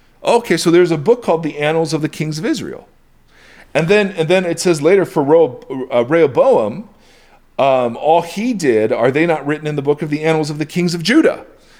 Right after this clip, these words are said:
So evidently we've got annals of, of the kings of Israel, annals and the kings of Judah. Uh, there's this weird passage in Jeremiah where, um, Jeremiah uses a professional scribe,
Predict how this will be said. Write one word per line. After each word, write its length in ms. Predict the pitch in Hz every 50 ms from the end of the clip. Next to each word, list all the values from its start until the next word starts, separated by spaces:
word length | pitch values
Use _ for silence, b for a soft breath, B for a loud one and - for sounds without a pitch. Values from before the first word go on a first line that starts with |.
| b b
So 140 | - 165
evidently 320 | 175 185 196 190 185 196 190
we've 160 | 180 170 170
got 280 | 175 160 156 151 - 165
annals 380 | 165 185 190 185 185 180 156
of, 240 | 160 139 127 123 -
of 340 | - 135 131 123 120 110 110
the 80 | 120 120
kings 240 | - 151 139 120 117
of 80 | 139
Israel, 400 | 190 214 190 202 196 190 180 165
annals 380 | 131 143 151 151 156 147 143 143
and 120 | 120 117
the 40 | 110
kings 320 | - - 120 110 107 98
of 300 | 107 101 92 - - - _ -
Judah. 540 | 117 175 208 208 202 185 180 175 170 - - - _ _ _ _ _ _ _ _ _ _ _ _ _ _ - b b b b b b b b b b b b -
Uh, 260 | 147 151 147 147 131
there's 300 | 107 143 156 170 180 180
this 200 | 180 160 147 -
weird 380 | 131 127 139 151 202 202 180 -
passage 520 | - - 156 156 160 - - 151 139 127
in 80 | 127 117
Jeremiah 800 | - 135 135 131 131 117 110 104 101 104 110 131 160 196 190 190 - _ b b b b b b b b b b b b b b
where, 920 | - 127 131 139 151 151 151 151 147 143 139 135 135 127 123 123 123 - - - -
um, 640 | 143 135 131 127 120 113 107 101 92 87 87 87 - _ _ -
Jeremiah 500 | 113 - 160 170 156 143 143 147 151 143
uses 520 | 135 127 127 135 151 165 170 170 175 160 135
a 40 | -
professional 760 | - - 127 110 - - 143 131 131 - - 143 131 123 110
scribe, 680 | - - - - - 123 110 101 90 82 69 67 -